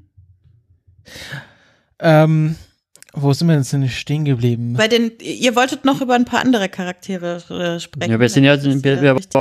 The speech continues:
Speaker 3: eigentlich
Speaker 2: lese.
Speaker 3: im Ablauf waren wir jetzt bei Mulans Antrieb.
Speaker 2: Ja, wir
Speaker 3: Und
Speaker 2: waren
Speaker 3: da
Speaker 2: bei
Speaker 3: ist noch
Speaker 2: Mulan
Speaker 3: das
Speaker 2: und bei Mushu und dann gibt's jetzt noch andere Charaktere.
Speaker 3: Und du hast noch das mit dem Zitat, hast du das reingeschrieben oder du, Christopher, das mit dem, „Du vertraust Ping, aber warum vertraust du nicht Mulan?“ Das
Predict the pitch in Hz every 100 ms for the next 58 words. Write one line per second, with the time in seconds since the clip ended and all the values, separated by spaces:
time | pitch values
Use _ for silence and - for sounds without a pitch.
0 | 143 151 - 247 139 123 - - 156 -
1 | 147 147 143 - 143 147 143 135 135 -
2 | 117 117 - 101 101 _ _ - - -
3 | - - - 311 220 202 214 196 196 185
4 | 190 262 339 320 302 233 202 - 170 165
5 | 190 190 196 196 - 233 254 240 - 202
6 | 180 175 180 170 170 - 95 117 117 120
7 | 135 117 131 117 - 139 131 120 - 117
8 | - 123 135 - 127 - 135 170 - 170
9 | 160 156 - 165 165 156 147 117 135 -
10 | 160 170 147 151 143 139 131 127 120 131
11 | 127 - 127 131 - - - 131 165 170
12 | 151 135 131 127 131 123 131 123 123 -
13 | 131 - 117 113 110 139 156 139 - -